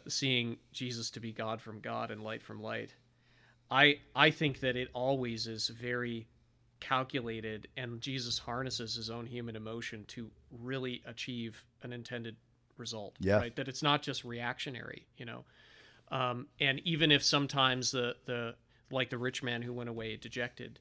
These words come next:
Speaker 1: even though there was an invitation there and he couldn't meet that, selling all that he had, um, I think it,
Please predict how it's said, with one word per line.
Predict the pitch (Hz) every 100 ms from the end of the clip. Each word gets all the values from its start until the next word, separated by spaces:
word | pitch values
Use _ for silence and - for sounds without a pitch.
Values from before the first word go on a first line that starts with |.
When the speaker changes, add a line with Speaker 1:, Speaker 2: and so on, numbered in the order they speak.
| _
Speaker 1:
even | 139 131 135
though | 127
there | 123
was | 120 120
an |
invitation | 123 117 113 135 135 123 107
there | 110 113 127 _
and | 117
he | 131
couldn't | 131 117 123 - -
meet | 120 135
that, | 113 95 -
selling | - 113 113
all | 113 113
that | 113
he | 117
had, | 113 127 117 - - - - - - - -
um, | 123 117 120 - - -
I | 139
think | 135 123 131
it, | 127